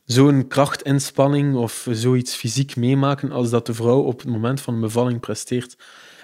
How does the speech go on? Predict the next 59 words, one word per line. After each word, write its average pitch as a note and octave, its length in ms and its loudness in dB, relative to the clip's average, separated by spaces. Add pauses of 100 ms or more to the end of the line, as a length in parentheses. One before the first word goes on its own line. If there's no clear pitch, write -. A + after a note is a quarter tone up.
Ja, B2+ 260 4 (120)
uiteraard A#2 500 2
voel D3 140 4
je C3+ 160 4
je B2+ 80 2
samen A#2+ 380 -2
zwanger. A2+ 280 0
Je A#2 60 2
begint A#2 260 -2
echt A#2+ 180 -2
aan C3+ 80 0
een C3 120 2
avontuur. C3 520 0 (320)
En A2 300 -2
ja, G#2+ 180 4
we B2 60 4
hebben A2+ 180 2
dat A2 100 6
altijd A#2+ 260 2
samen B2 360 2
voorbereid, B2 520 2
altijd A#2+ 300 -4
heel A#2 180 2
open A#2 220 2
over A2+ 180 0
gecommuniceerd. A#2+ 880 -2
En G#2 180 0 (440)
ja, C3+ 300 4
samen C#3 400 2
zwanger, C#3 400 2
maar A#2 440 -2 (400)
ja, B2 160 4
waar A#2+ 140 2
dat A#2 200 -2
ik C3 160 -2
geen A#2+ 180 -2
kwaaltjes C3 420 -2
had C3+ 220 -2
en A#2 180 -2
zij A#2 160 2
soms - 320 -6
wel. C3 220 2
Dus A#2+ 160 0
dan A2+ 160 0
moet A#2 140 2
jij A#2 140 4
er A2+ 100 -2
als A2 160 -6
man A2+ 200 -2
ook A2 120 -4
wel A2 140 -2
voor G#2 140 -6
haar G2+ 160 -4
zijn. A#2+ 300 -6
En A2 160 -6
dat A2 120 -2
was G#2+ 220 -4
wel G#2+ 160 -4
belangrijk. G#2 540 -8